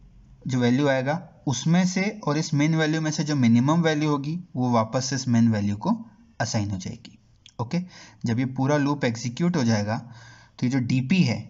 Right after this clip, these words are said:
आई कॉमा जे के स्थान पर इसको min value असाइन हो जाएगी, ठीक है, और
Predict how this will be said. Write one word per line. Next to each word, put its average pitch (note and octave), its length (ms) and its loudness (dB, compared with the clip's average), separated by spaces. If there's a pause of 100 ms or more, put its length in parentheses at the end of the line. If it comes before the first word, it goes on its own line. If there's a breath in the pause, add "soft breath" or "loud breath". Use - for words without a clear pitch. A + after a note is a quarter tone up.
(440)
आई C#3 240 -2 (100)
कॉमा C3 320 0
जे B2+ 260 0 (320)
के B2+ 120 -2
स्थान A#2+ 440 -2
पर B2 280 -2 (800)
इसको - 280 -4
min A#2+ 260 2
value A#2 320 4
असाइन A#2+ 340 0
हो A#2+ 80 0
जाएगी, A#2 360 -6 (360)
ठीक - 200 -8
है, F3+ 120 -8 (1120 loud breath)
और B2 160 -4